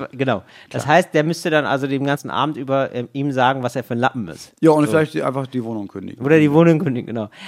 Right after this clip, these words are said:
Speaker 1: Und damit das nicht passiert, wäre vielleicht ganz gut, wenn er einfach erstmal sagt, ich bin übrigens ein Mann.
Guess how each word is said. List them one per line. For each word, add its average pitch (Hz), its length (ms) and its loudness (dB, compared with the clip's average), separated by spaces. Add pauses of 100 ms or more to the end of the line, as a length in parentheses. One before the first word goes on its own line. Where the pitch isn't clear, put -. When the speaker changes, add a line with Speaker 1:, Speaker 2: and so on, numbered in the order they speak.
(120)
Speaker 1:
Und 143 160 -4
damit 160 260 2
das 202 200 2
nicht 196 160 -4
passiert, 165 480 -4
wäre 165 180 2
vielleicht 147 260 -2
ganz 127 220 -8
gut, 170 380 -6 (260)
wenn 127 160 -2
er 143 260 0
einfach 143 300 -6
erstmal 147 340 -2
sagt, 123 340 -2
ich - 120 -20
bin 151 140 -4
übrigens 139 340 -8
ein 120 80 -8
Mann. 120 300 -2